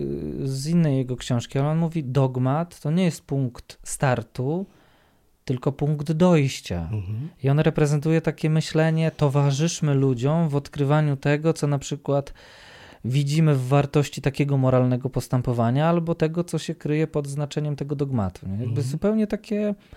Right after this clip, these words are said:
Speaker 1: trochę z Franciszkiem się kojarzy, ale nie wiem,
Speaker 2: Mhm.
Speaker 1: czy słusznie.
Speaker 2: Wiesz, y, jeżeli już zostaliśmy, mm,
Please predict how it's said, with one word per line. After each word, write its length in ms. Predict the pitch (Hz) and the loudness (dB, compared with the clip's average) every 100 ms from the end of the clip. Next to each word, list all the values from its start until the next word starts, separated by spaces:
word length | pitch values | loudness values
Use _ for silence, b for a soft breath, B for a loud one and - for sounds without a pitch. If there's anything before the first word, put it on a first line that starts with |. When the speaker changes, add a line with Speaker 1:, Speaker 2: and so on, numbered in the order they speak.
| B B B - - - 160 - | B B B -20 -20 -12 -10 -6
Speaker 1:
trochę 240 | 190 - | -8 -8
z 60 | - | -6
Franciszkiem 460 | 180 180 180 156 | -4 -2 -2 -2
się 140 | 135 139 | -4 -4
kojarzy, 340 | 131 120 127 | -2 -2 0
ale 120 | 143 | -2
nie 60 | 147 | -2
wiem, 100 | 120 | -2
Speaker 2:
Mhm. 60 | 113 | -4
Speaker 1:
czy 60 | |
słusznie. 400 | 120 95 - 95 90 _ _ B B B B B B | -8 -14 -12 -12 -14 _ _ B B B B B B
Speaker 2:
Wiesz, 240 | 139 131 - 156 | -2 -2 -6 -2
y, 120 | 127 - _ _ _ _ _ _ _ _ _ _ _ - | -2 -4 _ _ _ _ _ _ _ _ _ _ _ -2
jeżeli 580 | 131 135 131 160 139 127 | 2 2 4 4 4 4
już 400 | 170 170 - - _ - | 2 2 -6 -14 _ -4
zostaliśmy, 1300 | 117 127 - - 202 233 127 - 107 107 110 147 196 - | 0 0 -2 -4 -2 0 -2 -2 -4 -2 -2 -4 -8 -8
mm, 360 | - 117 117 120 | -2 0 2 -2